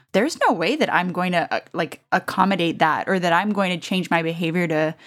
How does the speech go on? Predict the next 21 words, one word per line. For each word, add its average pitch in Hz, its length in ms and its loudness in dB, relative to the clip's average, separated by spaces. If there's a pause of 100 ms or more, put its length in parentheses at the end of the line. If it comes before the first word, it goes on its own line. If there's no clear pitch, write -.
(380)
to 151 420 0
fit - 340 0
in 190 360 2
with 180 240 -2
that. 226 440 0
So 226 280 0
that's 202 360 0
where, 202 220 0
like, 160 220 -2
the 165 80 -6
tension 185 440 -4
is. 156 160 0
And 196 160 2
that's 202 220 2
where 185 100 2
I 175 60 0
think 170 220 -4
a 170 80 -2
big 156 200 -4
difference - 440 -4
is. - 420 -8